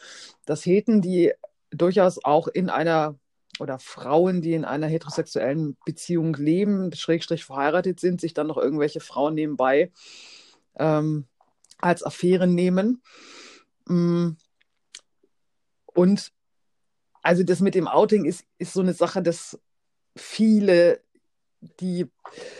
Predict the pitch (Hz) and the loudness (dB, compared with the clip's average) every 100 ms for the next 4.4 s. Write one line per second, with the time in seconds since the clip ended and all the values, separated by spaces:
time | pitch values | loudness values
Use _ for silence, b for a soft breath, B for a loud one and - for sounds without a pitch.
0 | B - 165 165 160 147 160 175 160 165 | B -6 -4 0 0 0 0 2 2 2
1 | 165 156 135 170 165 165 - B B B | -2 0 0 -2 -4 -4 -6 B B B
2 | B B - 175 160 151 151 175 - - | B B -4 2 2 2 -2 -4 -12 -16
3 | 127 123 165 165 151 - - 131 156 131 | -14 -4 -4 -4 -8 -6 -2 -2 -2 -2
4 | 165 165 - - | 2 2 0 -14